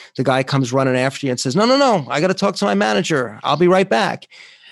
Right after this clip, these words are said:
It really doesn't work like that. The only way one agent can beat out another one is to either know of or have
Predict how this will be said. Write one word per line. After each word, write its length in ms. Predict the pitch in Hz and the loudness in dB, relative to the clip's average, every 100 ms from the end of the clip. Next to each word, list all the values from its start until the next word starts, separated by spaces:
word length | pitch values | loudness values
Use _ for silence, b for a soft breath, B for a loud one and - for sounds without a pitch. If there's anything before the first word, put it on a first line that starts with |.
| B - | B -8
It 200 | 175 180 | -4 2
really 260 | 226 247 | 4 6
doesn't 300 | 226 190 190 | 4 4 2
work 260 | 190 208 180 | 2 2 0
like 220 | 127 107 | -4 -2
that. 260 | 98 82 - | -8 -6 -6
The 160 | 143 175 | -2 2
only 280 | 202 208 | 4 4
way 420 | 190 170 170 165 - | 4 2 2 0 -4
one 340 | 135 139 170 - | -2 0 2 2
agent 440 | 160 156 151 139 | 0 0 -2 -2
can 160 | 147 139 | -2 -2
beat 300 | - 156 147 | 2 2 4
out 260 | 139 139 | 2 0
another 320 | 127 131 175 160 | 0 0 0 0
one 260 | 113 110 | -2 -4
is 160 | 120 - | -6 -4
to 220 | - 127 | -4 -2
either 220 | 156 131 | 0 2
know 380 | 117 135 143 180 | 2 2 4 4
of 240 | 131 143 139 | 2 0 -2
or 100 | 127 | -4
have 260 | 127 127 | -4 -4